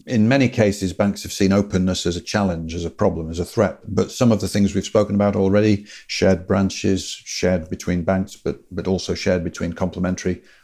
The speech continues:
firms with different propositions, openness is the key to that. So, uh, establishing physical, commercial, and technical relationships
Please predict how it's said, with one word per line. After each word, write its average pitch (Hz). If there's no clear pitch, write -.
firms 90
with 85
different 87
propositions, 92
openness 101
is 87
the -
key -
to 87
that. 85
So, 95
uh, 82
establishing 101
physical, 101
commercial, 95
and 95
technical -
relationships 92